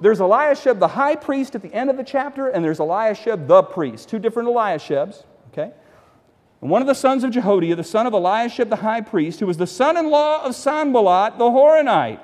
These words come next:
Wait a minute. So you're telling me the grandson of the high priest of the people of God has intermarried with the chief enemy of God in our story? And the answer to that is yes.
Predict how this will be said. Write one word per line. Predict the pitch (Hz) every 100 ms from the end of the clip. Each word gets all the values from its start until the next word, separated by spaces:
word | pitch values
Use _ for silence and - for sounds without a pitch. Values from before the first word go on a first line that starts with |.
| -
Wait | 165 208
a |
minute. | 165 123 160 - _ _ _ _ _
So | -
you're | 214 262
telling | 302 269 277 269
me | 262
the | 254 170
grandson | 151 196 277 302 - 254 269 277
of | 170
the |
high | 160 208 285
priest | 262 254 254 254
of | 180
the | 165
people | 220 285 311 285
of | 262
God | 214 160 117 143
has | 165 165
intermarried | 269 320 311 311 233 175 202
with | 190
the | 180
chief | - 277 277
enemy | 302 339 269 214
of | 151
God | 135 160 147 151 196 208 -
in | - 196
our | 180 170
story? | - 160 113 101
And | 123
the | 151
answer | 175 190
to |
that | 175 175
is | 208 262 - - _ _ _ _ _ _ _
yes. | 147 277 120